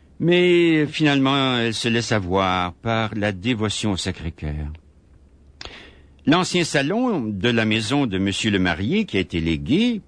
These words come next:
qui est devenu le couvent, là, a été transformé en oratoire. Et l'autel offert par la paroisse est celui sur lequel le père de Clorivière, dont je vous ai parlé le neuf janvier quatre-vingt-dix-sept,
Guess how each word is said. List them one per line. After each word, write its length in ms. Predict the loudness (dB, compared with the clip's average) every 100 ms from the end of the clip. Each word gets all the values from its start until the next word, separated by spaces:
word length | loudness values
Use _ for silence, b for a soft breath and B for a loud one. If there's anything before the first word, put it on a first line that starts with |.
| -10
qui 80 |
est 20 | -6
devenu 800 | -4 -2 -2 0 0 -4 -8 -12
le 140 | -16
couvent, 440 | -8 -2 0 2
là, 120 | 0 -4 -8 B B B 0
a 60 |
été 160 | 0 0
transformé 500 | 0 0 0 2 2
en 120 | 0
oratoire. 760 | 0 -4 -4 -4 -4 -8 -12 -16 -18 _ _ _ _ _ _ b b b b b _
Et 400 | 2 2 2 2
l'autel 720 | 2 2 2 2 2 2 2 0
offert 400 | -2 0 0 0
par 300 | -2 -2 0
la 100 | -2
paroisse 520 | -2 -4 -2 -2 0
est 80 | -2
celui 580 | 0 -2 0 0 -2 -6 _ _ _ -20 _ _ _
sur 260 | -4 0 2
lequel 580 | 2 0 -2 -2 -6 -2
le 140 | -2
père 320 | 2 0 0 0
de 140 | -2
Clorivière, 840 | -2 -2 0 -2 -2 -4 -4 -6
dont 160 | 0 0
je 80 | 2
vous 160 | 0
ai 60 | 0
parlé 320 | 0 0 2
le 100 | 2
neuf 200 | 2 0
janvier 380 | 0 0 0 -2
quatre-vingt-dix-sept, 1080 | -4 -4 -4 -4 -4 -8 -8 -6 -6 -8